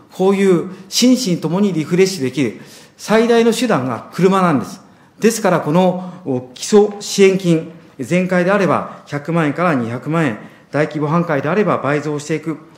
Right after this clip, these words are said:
そして、中規模半壊や半壊は今までありませんでしたので、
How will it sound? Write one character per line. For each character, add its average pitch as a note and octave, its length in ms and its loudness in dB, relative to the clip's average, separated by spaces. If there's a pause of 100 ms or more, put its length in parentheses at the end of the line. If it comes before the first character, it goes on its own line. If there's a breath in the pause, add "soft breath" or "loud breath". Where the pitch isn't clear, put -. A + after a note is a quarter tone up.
(200 loud breath)
そ E3+ 140 -4
し E3 60 -6
て、 - 500 -2
中 G3 180 -2
規 G3 140 -6
模 F#3 100 2
半 G#3 240 2
壊 B2 300 0
や - 480 -2
半 F3+ 240 -2
壊 E3+ 220 0
は D#3 220 2
今 D#3 180 0
ま G#3 80 4
で A2+ 140 0 (300 loud breath)
あ D#3 60 -2
り F3 100 2
ま A3+ 140 4
せ C4 120 4
ん B3 60 4
で D3 80 -2
し - 80 -6
た A#2 120 -6
の G#2 100 -8
で、 D3 340 -2